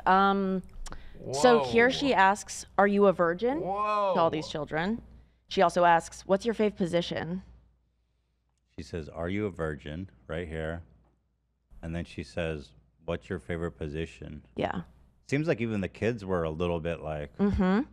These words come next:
Speaker 1: You'll see in
Speaker 3: Speechless.
Speaker 1: in one of the ones coming up, Adam basically is like, "Ew, stop it."
Speaker 3: Why, why would she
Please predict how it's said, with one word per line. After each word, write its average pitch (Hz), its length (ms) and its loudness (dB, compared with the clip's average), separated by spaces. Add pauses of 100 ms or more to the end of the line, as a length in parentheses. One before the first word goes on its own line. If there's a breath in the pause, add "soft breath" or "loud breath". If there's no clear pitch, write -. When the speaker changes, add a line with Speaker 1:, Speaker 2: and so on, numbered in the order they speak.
(420)
Speaker 1:
You'll 247 160 6
see 247 300 0
in 202 240 2
Speaker 3:
Speechless. 110 800 0
Speaker 1:
in 208 120 4
one 214 140 6
of 208 60 0
the 214 100 4
ones 190 600 0 (1500)
coming 196 280 4
up, 165 260 4
Adam 170 300 6
basically 160 360 2
is 160 100 -4
like, - 240 -2
"Ew, 254 460 4
stop - 340 4
it." 110 180 0 (380)
Speaker 3:
Why, 101 340 -6
why 92 320 -6
would 135 220 -6
she - 260 -18